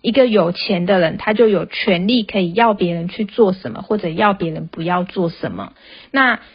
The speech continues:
这样子的观念不是我们想要传递给孩子的。所以如果你们家就是跟我们家的价值观比较一样，我们会鼓励你在发放零用钱的时候要记得它是一个分享，然后不要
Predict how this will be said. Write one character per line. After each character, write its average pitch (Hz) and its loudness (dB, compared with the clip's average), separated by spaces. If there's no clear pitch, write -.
这 294 0
样 277 2
子 220 -4
的 196 2
观 208 2
念 214 2
不 190 -2
是 240 -2
我 180 2
们 160 -4
想 175 -4
要 196 -2
传 165 -4
递 196 0
给 - -4
孩 165 -6
子 170 -12
的。 - -4
所 220 4
以 240 4
如 208 4
果 233 4
你 180 0
们 170 -4
家 208 0
就 208 -2
是 208 2
跟 247 2
我 220 4
们 175 0
家 202 2
的 190 2
价 220 0
值 185 -2
观 190 0
比 175 0
较 190 2
一 160 -6
样， 180 -2
我 175 -4
们 170 -2
会 240 2
鼓 180 0
励 208 0
你 180 -2
在 226 -2
发 240 2
放 269 0
零 202 -2
用 233 0
钱 202 -6
的 196 -4
时 185 -6
候 208 0
要 202 0
记 220 -4
得 190 0
它 226 0
是 262 -2
一 247 2
个 220 2
分 226 2
享， 180 -4
然 165 -2
后 226 4
不 208 -8
要 226 2